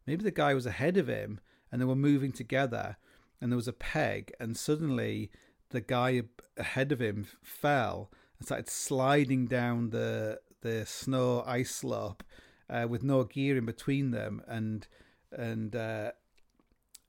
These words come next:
and it just, it just, um, Simon just, like, threw his Fifi hook into this, into this peg that just happened to be there, and it, like, held,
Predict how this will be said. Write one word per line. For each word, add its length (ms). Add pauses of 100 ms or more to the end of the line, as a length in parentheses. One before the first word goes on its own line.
and 420
it 160
just, 320
it 200
just, 300
um, 480
Simon 380
just, 140
like, 160
threw 360
his 180
Fifi 380
hook 340
into 300
this, 480 (560)
into 160
this 120
peg 520
that 120
just 160
happened 220
to 80
be 160
there, 340
and 140
it, 80
like, 180
held, 540